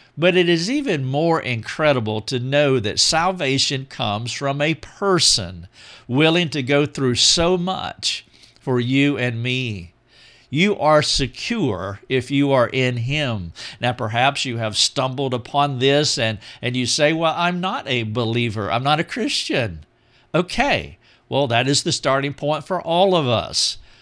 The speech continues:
All those who do name the name of Christ have been born a second time. If you are not secure in Him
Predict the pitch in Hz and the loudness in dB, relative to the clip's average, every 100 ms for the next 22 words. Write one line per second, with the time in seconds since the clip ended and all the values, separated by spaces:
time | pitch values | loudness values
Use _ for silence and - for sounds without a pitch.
0 | _ _ - 117 123 117 127 143 - 110 | _ _ -4 -2 0 0 2 0 -2 0
1 | 127 127 113 135 180 147 120 120 117 110 | 0 0 2 0 0 -4 -2 -2 -4 -8
2 | - 117 123 147 - 123 123 143 139 113 | -2 0 0 -2 -4 -4 -2 -2 -2 -2
3 | 120 135 127 127 - 139 - 160 135 165 | -2 -2 -2 -2 0 0 -2 -6 -8 -8
4 | 170 147 95 82 _ - - - 160 - | -8 -8 -10 -12 _ -20 -18 -2 0 0
5 | 190 202 170 135 131 165 202 - 156 123 | 0 2 2 2 2 0 0 -2 -2 -4
6 | - 151 135 123 113 - 131 120 113 101 | -2 2 4 2 0 -2 0 0 -2 -8
7 | - 135 113 117 180 220 110 | -8 -4 -2 -4 -4 -4 -6